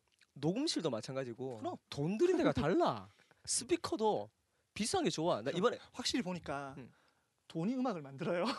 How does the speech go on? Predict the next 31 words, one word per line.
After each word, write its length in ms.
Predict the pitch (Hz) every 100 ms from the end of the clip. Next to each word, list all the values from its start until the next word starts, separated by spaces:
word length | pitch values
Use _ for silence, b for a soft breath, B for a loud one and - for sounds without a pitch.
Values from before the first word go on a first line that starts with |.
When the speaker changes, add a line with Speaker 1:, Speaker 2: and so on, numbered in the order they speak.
| 466
Speaker 1:
뭐 120 | 208 480
그거 220 | 190 294
아니, 120 | 233
이번 180 | 185 170 b b b
투미 440 | - 285 285 311 302
바이 480 | 170 156 160 165
몬스터라고 960 | 139 139 160 - 151 127 110 123 117 110
그 180 | - 127 -
Speaker 2:
<laughs> 40 |
네, 180 | 202 185
투미에서 520 | - 285 277 208 175
몬스터 280 | 160 202 196
Speaker 1:
어, 240 | 160 113 -
몬스터하고 440 | 160 220 - 175
Speaker 2:
그거 60 | 143
Speaker 1:
같이 120 | 139
Speaker 2:
콜라보해서 280 | - 147 156
Speaker 1:
해서 100 | 123
Speaker 2:
나왔죠. 380 | 135 131 - 139 b b _
Speaker 1:
그 140 | - 285 - - _ _ _ _ -
이어폰, 360 | 180 208 247 190 - -
헤드폰 480 | 196 220 254 220 -
나와가지고 400 | 139 147 151 156 -
디자인이 360 | 160 233 294
되게 140 | 170 135
특이하고 760 | - 208 196 120 104 101 101 -
Speaker 2:
음. 160 | 156 143
Speaker 1:
또 80 | 147 _ _ _ _ _ -
그 160 | - 131
헤드폰에 480 | 190 202 - 277 185
이걸, 260 | 131 123